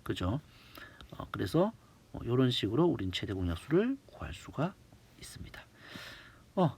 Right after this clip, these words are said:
세수가 되었을 때도 여러분들은 똑같은 방법으로 하면 되니까, 어, 소인수분해를 이용한 방-, 방법, 나눗셈을 이용하는 방법, 이거는 여러분들이, 어, 수업 시간에 한번 도전해 보도록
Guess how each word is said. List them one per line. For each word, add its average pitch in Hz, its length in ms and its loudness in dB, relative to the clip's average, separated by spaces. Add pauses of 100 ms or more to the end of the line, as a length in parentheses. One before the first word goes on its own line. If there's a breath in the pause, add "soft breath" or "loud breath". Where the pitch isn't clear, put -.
(160)
세수가 240 680 4
되었을 156 340 6
때도 160 460 2
여러분들은 120 520 2
똑같은 190 460 0
방법으로 117 480 2
하면 113 360 0
되니까, 107 640 2 (440 loud breath)
어, - 300 -4 (140)
소인수분해를 110 560 0
이용한 92 460 0
방-, 92 280 -6
방법, 156 400 2 (180)
나눗셈을 90 640 -2
이용하는 101 340 -4
방법, 90 340 -6 (240 loud breath)
이거는 127 380 0 (120)
여러분들이, 110 560 2 (400 loud breath)
어, 95 120 -2
수업 170 220 4
시간에 113 200 2
한번 98 200 0
도전해 95 340 -2
보도록 95 380 -6